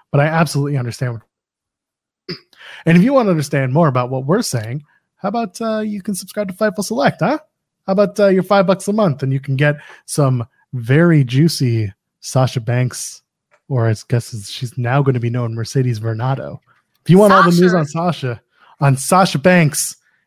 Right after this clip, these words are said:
Speaker 1: if you're a crew member and you wanna get all the scoops, go ahead, Fightful Select, we gotcha. Maybe you wanna learn more about Mandy Rose and her release details. There's a whole lot going on with that conversation.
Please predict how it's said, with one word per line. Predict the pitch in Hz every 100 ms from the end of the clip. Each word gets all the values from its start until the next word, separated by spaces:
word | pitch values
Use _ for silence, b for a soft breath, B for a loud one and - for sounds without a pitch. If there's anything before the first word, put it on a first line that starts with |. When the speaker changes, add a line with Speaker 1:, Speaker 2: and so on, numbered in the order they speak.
| -
Speaker 1:
if | 131
you're | 156
a | 147
crew | - 220 233
member | 202 165 143 131
and |
you | 165
wanna | 170 143
get | 131 135
all | 156
the | 127
scoops, | - 196 196 - - - _ _ _ _ -
go | 135
ahead, | 135 139
Fightful | 131 123
Select, | - 127 123
we | 120
gotcha. | 120 113 127 117 _ _ _ _
Maybe | 170 180
you | 180
wanna | 180 160
learn | 160 160 156
more | 156 147
about | 139 131
Mandy | 135 135 127
Rose | 139 156 147
and | 123
her | 120
release | 113 120 156 -
details. | 151 147 143 135 135 - b b b
There's | 113
a |
whole | 107 190 190 175
lot | 156 147
going | 151 147
on | 131
with | 127
that | 127 123
conversation. | 127 123 120 127 113 127